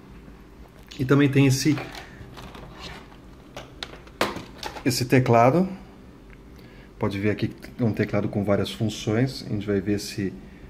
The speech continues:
essas funções vão funcionar aqui no, nesse celular. E tem também esse mouse. Então, basicamente tem tudo o que um computador, tem até mais do, do que um computador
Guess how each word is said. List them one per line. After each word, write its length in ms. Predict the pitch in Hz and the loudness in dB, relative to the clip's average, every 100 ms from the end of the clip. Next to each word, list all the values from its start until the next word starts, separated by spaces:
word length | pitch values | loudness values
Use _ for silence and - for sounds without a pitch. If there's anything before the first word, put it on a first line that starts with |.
| - | -12
essas 300 | 110 98 - | -8 -6 -6
funções 800 | - 101 - 101 98 - - - - - - - - - - - | -4 -4 -2 -2 -2 -2 -8 -12 -18 -20 -20 -20 -20 -20 -20 -12
vão 240 | 131 120 120 | 0 4 6
funcionar 600 | - 107 - 104 104 101 | 6 2 2 -2 0 -2
aqui 240 | - 107 | -2 -4
no, 280 | 101 92 90 - - - - - - - | -2 -2 -6 -12 -20 -20 -20 -20 -16 -8
nesse 160 | 101 - | -6 -4
celular. 600 | - 120 117 107 147 - - - - - - - - - | 0 2 4 2 0 -4 -16 -20 -20 -20 -20 -20 -12 -6
E 80 | 127 | 2
tem 180 | 139 | 2
também 300 | 127 131 120 | 4 4 6
esse 200 | 131 127 143 | 6 4 2
mouse. 440 | 98 85 85 101 | 2 0 -4 -12
Então, 440 | 98 - 123 147 143 - - | -8 0 2 2 -4 -12 -14
basicamente 640 | - 117 113 - 120 120 123 | -2 -2 0 0 2 2 2
tem 140 | 123 | 0
tudo 580 | - 117 120 127 131 127 - - | 0 2 4 4 2 0 -8 -14
o 80 | - | -10
que 160 | 117 120 | -4 0
um 80 | 117 | 2
computador, 600 | 123 120 - 113 104 110 | 4 4 4 0 2 4
tem 120 | 120 | 4
até 160 | 143 | 4
mais 240 | 131 117 110 | 6 6 6
do, 80 | 107 - 123 | 0 -8 -6
do 140 | 110 | -4
que 120 | - | -2
um 40 | 117 | 0
computador 760 | 117 110 - 98 101 113 | 0 0 -2 0 0 0